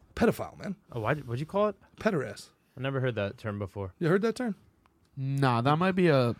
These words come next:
Speaker 3: term only pedophiles know.
Speaker 1: Uh, Lewis. Is Lewis out there? <laughs> Heard the term ped-, pederast?
Speaker 2: Anyway.
Speaker 1: Yeah, man. That technology, now that's the type of shit where it's like,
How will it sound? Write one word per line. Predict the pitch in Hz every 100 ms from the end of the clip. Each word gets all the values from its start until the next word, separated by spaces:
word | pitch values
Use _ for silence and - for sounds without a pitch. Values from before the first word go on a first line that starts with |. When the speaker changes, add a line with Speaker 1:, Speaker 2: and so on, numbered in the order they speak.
| -
Speaker 3:
term | 143 135
only | 131 123
pedophiles | 127 127 143 160 156
know. | 175 185 208 - - - - - - _ _ _ _ _ _ _ _ -
Speaker 1:
Uh, | 135 127 127 131 123 - _ -
Lewis. | 208 208 - - - -
Is | 143
Lewis | 208 233
out | 277 247
there? | 262 139 - - - -
<laughs> | 113 - _
Heard | - - - 220
the |
term | 156 240 202
ped-, | 196 202 160
pederast? | 180 208 233 220 147 - - - - - _ -
Speaker 2:
Anyway. | 127 123 101 98 - _ _ _ _ _ _ _ - - - -
Speaker 1:
Yeah, | 156 139
man. | 135 123 147
That | 160 160
technology, | 180 160 147 135 135 123
now | 139 143
that's | 160 -
the |
type | 156 151
of | 135
shit | - 120
where | 120
it's | 113
like, | 117 113 -